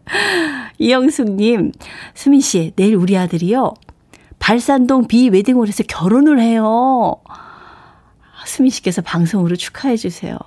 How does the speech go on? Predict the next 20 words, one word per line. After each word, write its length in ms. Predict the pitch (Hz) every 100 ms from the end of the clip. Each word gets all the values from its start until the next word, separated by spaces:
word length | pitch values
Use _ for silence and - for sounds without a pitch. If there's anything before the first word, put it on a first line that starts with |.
| - - - - - -
아유, 420 | - 294 359 370 349
그럼요. 380 | - 277 269 247
축하드려야죠. 880 | - - 285 254 220 190 190 185 - - - _
박상태, 800 | - 220 - 302 277 277 285 277
권주선, 880 | 269 214 233 240 254 269 254 220 180
예쁘게 480 | 214 226 254 247 247
잘 340 | - 165 220
살아야 400 | 269 240 226 208
해. 520 | 214 196 185 233 302 - - - -
지금 260 | - 196
라디오 400 | 185 175 185 208
들으면서 500 | 196 190 180 180 165
음식 440 | - 233 254 277 -
준비해요. 960 | 240 226 240 240 208 214 226 226 226 349
<laughs> 60 | 370 392 339 359 339 359 349 339 277 - - 226 285 - _ - - 480 466 440 370 339 262
어머니가 420 | 214 220 247 226
더 280 | 220 175 185
설레시나 600 | - 339 339 330 262 226
봐요. 600 | 175 139 - 160 165 180 185
예. 420 | 160 156 165